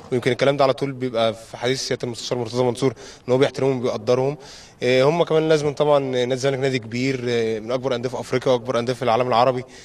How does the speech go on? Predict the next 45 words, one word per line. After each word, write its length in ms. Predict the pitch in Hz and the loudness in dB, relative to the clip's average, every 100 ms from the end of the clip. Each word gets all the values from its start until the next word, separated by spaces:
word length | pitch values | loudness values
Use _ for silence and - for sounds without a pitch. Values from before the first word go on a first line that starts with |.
| - | -20
إن 60 | - | -10
شاء 180 | - 143 | 2 2
الله 140 | 143 | 4
يبقى 200 | 143 131 | 2 2
ماتش 300 | 135 143 - | -2 -2 -2
يليق 240 | 131 135 135 | -2 -2 -4
بالفرقتين. 640 | 113 123 117 - 135 160 - - - - 127 | -6 -6 -6 0 0 0 -4 -20 -20 -12 -2
آه، 140 | 131 | 2
احنا 160 | 143 143 | 2 2
واصلين 260 | 123 160 | 0 0
النهائي، 440 | 147 143 156 147 131 | 0 4 4 2 -2
ما، 240 | 123 120 | -2 -2
ما، 380 | 120 117 117 117 | -4 -6 -6 -8
ما 160 | 113 110 | -8 -6
فيش 320 | 147 139 123 | -4 -4 -2
غير 200 | 120 113 | 0 0
حاجة 220 | - 131 | 2 2
واحدة 200 | 131 123 | 2 0
قدامنا 300 | 117 131 131 | -6 -6 -4
إن 120 | 123 | -4
احنا 160 | 123 120 | -4 -4
نكسب 260 | 123 - | -4 -4
بطولة 240 | 120 - 123 | -4 -2 -2
بإذن 220 | 127 120 | -2 -4
الله، 240 | 117 135 127 - - - - | 0 -2 -2 -12 -20 -20 -8
عشان 220 | - - | -4 2
عندنا 580 | 120 127 143 139 127 117 | 2 2 2 4 4 2
نخلص 420 | 110 113 143 139 | -2 -4 0 0
الماتش 240 | 131 135 - | 0 -6 0
ده، 80 | 131 | 0
عندنا 300 | 127 139 131 | 2 0 -2
بطولة 220 | 143 139 | -2 -4
أفريقيا 340 | 117 - 139 | -6 -8 -4
نبدأ 160 | 135 131 | -2 0
نركز 340 | 127 - 123 | 0 -2 -4
فيها. 300 | - 135 160 170 - - _ | -4 0 0 -2 -14 -20 _
فأنا 600 | - 131 135 127 135 156 | 2 2 2 0 0 0
شايف 320 | 160 165 - | 2 0 0
بالصفقات 760 | 131 127 120 - 123 - 147 135 | -8 -6 -6 -4 -4 -2 -2 -4
اللي 120 | 120 | -2
طبعًا 200 | 135 135 | 2 2
النادي 280 | 131 135 131 | 4 0 0
اتعاقد 260 | 117 135 | 2 2
معاها 140 | 131 131 | 2 0
بالكابتن 520 | 123 131 131 123 | 0 -2 -2 -4